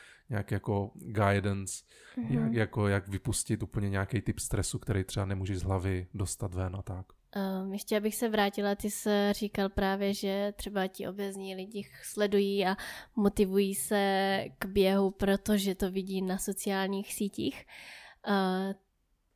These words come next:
Speaker 2: ty máš nějaký, nebo sleduješ třeba sportovce nebo fitnessáky, co,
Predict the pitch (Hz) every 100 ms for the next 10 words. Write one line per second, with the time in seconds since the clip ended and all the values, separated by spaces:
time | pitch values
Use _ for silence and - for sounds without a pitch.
0 | _ 226 202 170 254 302 - 339 320 -
1 | 311 294 - 226 220 214 214 - 196 185
2 | 226 - - 247 254 - 202 202 214 214
3 | - 220 214 208 202 208 - 190 - 190
4 | 196 - 196 202 214 208 208